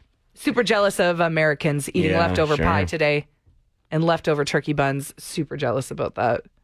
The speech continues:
Speaker 2: Uh, so Glary has, uh, texted us in.
Speaker 1: Oh, Glary's back, but
Speaker 2: Yeah.
Speaker 1: we're gonna keep it anonymous.
Speaker 2: And he says, "My complaint,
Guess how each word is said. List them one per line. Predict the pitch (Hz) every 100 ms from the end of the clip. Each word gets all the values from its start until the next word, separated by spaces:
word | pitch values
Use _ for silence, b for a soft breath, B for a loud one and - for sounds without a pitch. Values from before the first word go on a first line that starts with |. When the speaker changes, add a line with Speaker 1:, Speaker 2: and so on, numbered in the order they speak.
| _ _ _ _ _ _ _ _ _ _ -
Speaker 2:
Uh, | 127 127 - _ _ -
so | - 175 165 151 - - 113
Glary | 113 139 160 180 151 131 135 139 _ -
has, | 120 123 120 110
uh, | 131 113
texted | - 135 117 - 117
us | 104
in. | 127 120 143 170
Speaker 1:
Oh, | 247
Glary's | 180 202 208 226 262 294 277 196
back, | 202 208 208 214
but |
Speaker 2:
Yeah. | 135 135 151 151
Speaker 1:
we're | 123
gonna | 226
keep | - 220
it | 226
anonymous. | 214 202 202 180 165 240 - - _ b b b b b -
Speaker 2:
And |
he | 123
says, | 143 120
"My | 147 160
complaint, | 170 151 135 120 117